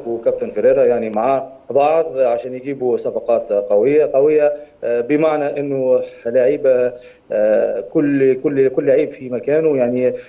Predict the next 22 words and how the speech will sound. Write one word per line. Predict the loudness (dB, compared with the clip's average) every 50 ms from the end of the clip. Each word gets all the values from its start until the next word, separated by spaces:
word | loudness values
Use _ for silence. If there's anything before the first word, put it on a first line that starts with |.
| -10 -4 0
آه، | 0 0
ت-، | 2 2
ت-، | 2 2 2 0 -2 -2 -2
تقريبًا | -2 -2 0 0 0 2 0 0 -2 -2 -8
في | -10 -10
كل | -6 -4 -2 -2
القطاعات، | -2 -4 -6 -4 0 2 2 2 2 0 0 -2
يعني، | -2 -2 -2 -4 -6 -6 -4 -4 -2 -2 0
جابوا، | 2 2 2 0 0 -2 -2 -2 -2
جابوا | 0 0 -2 -2 -2 -2
لعيبة | 0 0 0 0 0 -2
في | -4 -2
كل | -2 -2
القطاعات، | -2 -4 -4 -4 -2 0 0 0 0 0
حراسة | -2 -4 -4 -4 -4 -4
المرمى، | -2 -2 0 0 0 -2
المدافعين، | -2 -2 -2 -2 -4 -4 -2 -4 -2 0 0 0 0 -2 -6 -6 -8 -18 -20 -14 -6 -2
وسط | 0 0 2 2 0 -2 -2 -2
الملعب، | 0 0 2 2 2 2 2 2 2 2
الهجوم، | 2 2 2 0 -6 -4 -2 2 2 2 2 0 -4 -14 -18 -20 -14 -8
مع | -4 -2 -2 0
طبعًا، | 0 0 0 0 0 -2 -4 -4 -6 -6